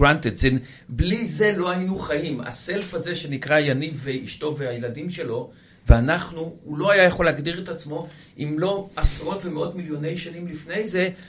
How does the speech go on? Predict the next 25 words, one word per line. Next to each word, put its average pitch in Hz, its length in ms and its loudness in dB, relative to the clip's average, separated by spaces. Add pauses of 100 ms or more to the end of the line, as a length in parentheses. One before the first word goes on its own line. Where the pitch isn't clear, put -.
(200)
היה 147 200 2
מתפתח 175 640 -6
כל 151 200 2
עולם 147 260 6
הממלכות 139 560 2
שדיברת 135 500 0
עליהם, 151 260 0 (280)
שהן 180 240 -6
כבר 165 160 -4
קיימות 156 420 -2
בתוכנו 151 520 -2
ועל 143 220 -4
פנינו, 147 380 -6
וכל 190 300 2
מה 220 100 2
שמייח-, 180 360 -2 (320)
הסיבה 143 360 -2
שאני 190 240 -4
רואה 156 180 2
את 165 100 -2
דני 160 300 -2
כדני 147 440 -2
והוא 131 200 -6
רואה 143 140 -2
אותי, 185 440 -6